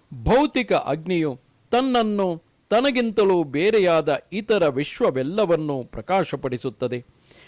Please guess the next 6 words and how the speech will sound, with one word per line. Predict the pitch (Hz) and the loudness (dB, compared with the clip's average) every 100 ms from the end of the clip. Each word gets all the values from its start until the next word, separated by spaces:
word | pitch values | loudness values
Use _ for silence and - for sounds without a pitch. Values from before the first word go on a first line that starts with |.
| _ _ | _ _
ಪರಮೇಶ್ವರನು | 214 214 202 185 - 190 175 170 160 | 2 4 2 0 2 2 2 0 -2
ವೇದದ | 143 170 247 220 170 | 0 0 2 2 2
ಮೂಲಕ | 156 151 180 165 160 135 - _ - _ _ | 0 0 -2 0 0 -2 -4 _ -20 _ _
ಸಮಸ್ತ | - 254 285 277 - - | -2 0 2 0 0 0
ವಿದ್ಯೆಗಳನ್ನು | 180 160 190 220 175 165 156 143 | 0 0 2 2 4 2 0 -4
ಪ್ರಕಾಶಪಡಿಸುತ್ತಾನೆ. | 127 - 123 208 190 143 143 135 - 131 139 127 | -6 -8 -2 0 0 -2 -4 -4 -6 -4 -2 -2